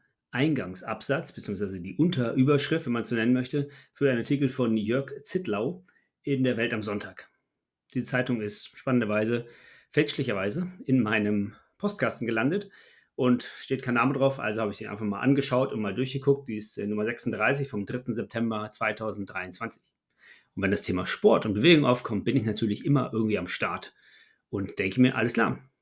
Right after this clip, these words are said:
lese ich mal und schau mal, was so drin steht. Und ich fand alleine schon diesen ersten Absatz, fand ich schon mal stark, dass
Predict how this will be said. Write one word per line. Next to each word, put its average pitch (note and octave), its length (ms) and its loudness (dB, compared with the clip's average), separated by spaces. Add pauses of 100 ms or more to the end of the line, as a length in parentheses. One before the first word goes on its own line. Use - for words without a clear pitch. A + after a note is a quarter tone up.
lese D3+ 320 4
ich - 80 -8
mal - 200 -2
und G#2 140 -4
schau - 140 0
mal, C3+ 100 2
was B2+ 140 0
so B2+ 60 2
drin C3 200 6
steht. - 340 -6 (1500)
Und B2+ 120 0
ich C#3 120 -2
fand E3+ 180 2
alleine C#3 280 4
schon C#3+ 180 4
diesen A#2+ 220 4
ersten A#2 640 2 (480)
Absatz, E3 640 0
fand G#2 180 -2
ich G2 60 0
schon G#2+ 120 -2
mal F#2+ 100 0
stark, B2+ 500 -2
dass - 320 -12